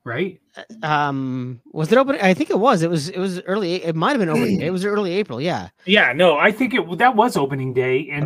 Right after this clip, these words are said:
Speaker 2: Okay.
Speaker 1: <clears throat> they were just talking about that on the radio a couple months ago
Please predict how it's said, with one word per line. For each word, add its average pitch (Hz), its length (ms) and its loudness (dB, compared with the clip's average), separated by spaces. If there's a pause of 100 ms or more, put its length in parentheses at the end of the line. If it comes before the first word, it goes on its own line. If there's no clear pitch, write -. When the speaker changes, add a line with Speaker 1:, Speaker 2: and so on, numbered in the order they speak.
Speaker 2:
Okay. 165 260 0 (220)
Speaker 1:
<clears throat> - 320 -20
they 220 120 2
were 233 100 -2
just 208 260 -4
talking 185 240 0
about 156 220 -2
that 151 160 -4
on 143 100 -4
the 131 100 -6
radio 120 640 -6
a 117 60 -20
couple 143 260 -10
months 120 260 -10
ago 113 500 -10